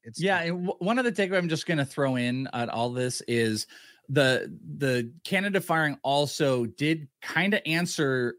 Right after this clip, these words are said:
Speaker 2: negatively, a, a little bit negatively of what we wanted, where it was like, "Oh my gosh, we are going to unleash,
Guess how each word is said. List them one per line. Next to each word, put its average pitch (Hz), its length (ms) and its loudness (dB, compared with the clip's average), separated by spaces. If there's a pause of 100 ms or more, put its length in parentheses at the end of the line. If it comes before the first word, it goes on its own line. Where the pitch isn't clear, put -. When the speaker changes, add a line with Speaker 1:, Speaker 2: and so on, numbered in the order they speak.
(120)
Speaker 2:
negatively, 143 760 2
a, 113 160 0
a 196 120 2
little 226 360 -2
bit 170 100 2
negatively 107 380 -2
of 104 80 -2
what 143 160 2
we 135 100 0
wanted, 120 440 -2
where 135 140 2
it 135 40 0
was 135 180 -2
like, 120 220 0
"Oh 139 100 0
my 147 160 0
gosh, 131 300 0
we 127 220 -2
are 147 80 2
going 127 220 0
to 120 160 -2
unleash, 127 840 -2